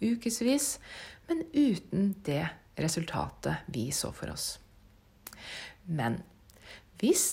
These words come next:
du i stedet gjør bare én ting som du lenge har planlagt, og som du har vært bekymret for å ikke få til. Hva skjer da? Jo, jeg tror du vet det. Overskudd og mestringsfølelse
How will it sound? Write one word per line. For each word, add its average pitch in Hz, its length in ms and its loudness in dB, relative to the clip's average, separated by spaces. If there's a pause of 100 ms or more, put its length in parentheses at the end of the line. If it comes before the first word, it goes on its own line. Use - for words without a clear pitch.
du 247 80 2
i 170 200 2
stedet 80 420 -2 (260)
gjør 175 240 6
bare 214 280 2 (200)
én 302 320 2
ting 349 380 4 (180)
som 190 240 2
du 190 80 4
lenge 170 320 4
har - 140 0
planlagt, - 580 -4 (380)
og 330 100 0
som 403 140 8
du 381 120 12
har 214 160 6
vært 180 220 2
bekymret 147 460 0
for 190 200 -6
å 196 120 0
ikke 233 180 -6
få 294 200 4 (100)
til. 370 180 4 (600)
Hva 156 400 2
skjer - 420 0
da? 120 100 0 (1200)
Jo, 135 240 2 (260)
jeg 170 160 6
tror 160 160 8
du 180 120 8
vet 139 280 4
det. 233 140 12 (1160)
Overskudd 214 760 6 (240)
og 170 240 6 (300)
mestringsfølelse - 920 -2